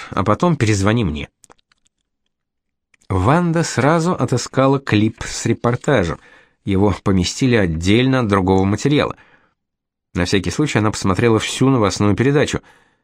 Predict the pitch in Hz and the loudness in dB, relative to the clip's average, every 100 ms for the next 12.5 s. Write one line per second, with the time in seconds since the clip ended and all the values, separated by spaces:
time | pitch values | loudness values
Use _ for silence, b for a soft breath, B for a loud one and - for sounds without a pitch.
0 | _ - 131 165 - - 127 143 127 - | _ -2 2 2 0 -4 0 2 2 2
1 | 123 104 98 - 143 139 - - 117 113 | 2 2 0 -2 -4 -4 -6 -4 0 0
2 | - 117 110 107 90 82 - - - 156 | 0 0 2 0 -2 -6 -4 -6 0 -2
3 | 160 - b b b _ _ - 101 101 | -2 -8 b b b _ _ -4 0 0
4 | 156 160 - 160 135 139 113 139 135 101 | 0 -4 -2 -4 0 0 2 2 2 2
5 | 120 127 117 107 101 - 98 95 b b | 0 2 2 2 0 0 -2 -2 b b
6 | b _ _ _ _ _ _ _ - 107 | b _ _ _ _ _ _ _ -6 -2
7 | 104 92 98 95 156 170 143 175 147 104 | 0 2 2 2 0 0 0 0 0 0
8 | 107 101 101 - 113 113 175 160 110 107 | 0 0 -4 -2 -4 0 0 2 2 0
9 | - 110 113 110 - 113 143 139 135 - | -2 -2 0 0 -2 -2 -2 0 -2 0
10 | 117 107 110 110 110 - 120 - 127 131 | 2 2 2 0 -4 -2 -4 -2 0 0
11 | 120 110 107 107 - - 113 110 90 107 | 2 0 0 0 -2 0 2 4 2 0
12 | - 123 131 170 | 0 0 0 -2